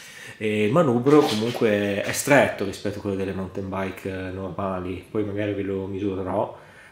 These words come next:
ma secondo me non supera i sessanta centimetri.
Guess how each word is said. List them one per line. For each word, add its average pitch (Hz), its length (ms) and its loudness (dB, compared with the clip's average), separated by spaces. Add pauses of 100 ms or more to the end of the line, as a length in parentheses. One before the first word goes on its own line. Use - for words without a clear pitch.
ma 98 120 -8
secondo 110 340 -4
me 101 180 -2
non 101 180 -2
supera 98 400 -4
i 92 100 -2
sessanta 92 460 -8
centimetri. 87 640 -10